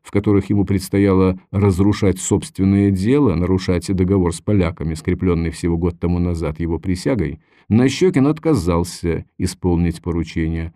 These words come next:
а в феврале тысяча шестьсот семьдесят второго года игумен Псковской, э, Крыпецкой пустыни Тарасий постриг Афанасия в монахи под именем Антония.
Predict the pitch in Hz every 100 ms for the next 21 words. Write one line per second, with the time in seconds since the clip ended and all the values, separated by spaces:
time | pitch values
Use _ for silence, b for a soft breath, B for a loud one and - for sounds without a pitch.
0 | _ 101 110 - 139 135 147 175 208 -
1 | 101 95 - 92 - 92 - 87 - 95
2 | 82 85 80 87 - 185 208 156 156 156
3 | 147 B B 160 156 196 185 110 107 -
4 | 101 95 - - 90 87 85 B B 85
5 | 87 87 - - 110 104 95 - 98 92
6 | 104 - - 107 87 87 87 120 156 190
7 | - - 80 80 90 - 175 190 101 87
8 | 85 78 - 82 95 113 123 95 92 -
9 | 85 80 90 110 160 110 85 92 123 110
10 | 82 82 78 80